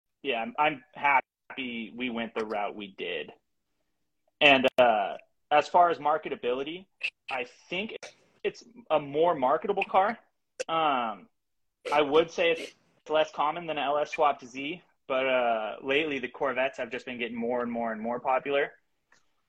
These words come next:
Um, but having two of them, and it'll be my practice car, and then having another C six Pro car and having a plan in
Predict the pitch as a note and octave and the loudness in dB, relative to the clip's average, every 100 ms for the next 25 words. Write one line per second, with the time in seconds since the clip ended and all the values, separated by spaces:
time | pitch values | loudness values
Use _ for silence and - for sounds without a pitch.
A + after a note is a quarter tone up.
0 | _ F3+ E3 D3 A#2+ G#2 - _ _ _ | _ 8 8 8 2 -6 -18 _ _ _
1 | _ _ - D#3 C#3 - - - D#3+ F3 | _ _ 6 6 6 0 -14 -4 0 0
2 | F#3 F3+ _ _ - - F#3+ F#3+ E3 F#3 | -2 -10 _ _ -12 -6 -2 -4 -4 -6
3 | F#3 F3+ C#3 A#2+ C#3+ - - D#3+ D#3+ E3+ | -6 -8 -12 -16 -18 -18 -2 0 0 -2
4 | D#3+ D#3 D3 D3 - D3 C#3+ B2+ C#3+ C#3+ | -2 -2 -2 -4 -2 0 -2 -4 -4 -4
5 | D3 C#3+ C#3 E3 C#3+ C#3 - C3+ C3 C3 | -4 -6 -6 -14 -8 -8 -4 -4 -2 -2
6 | B2 B2 C#3 C#3 C3+ - C#3 C3+ B2 | -2 -2 -6 -6 -8 -6 -2 -2 -4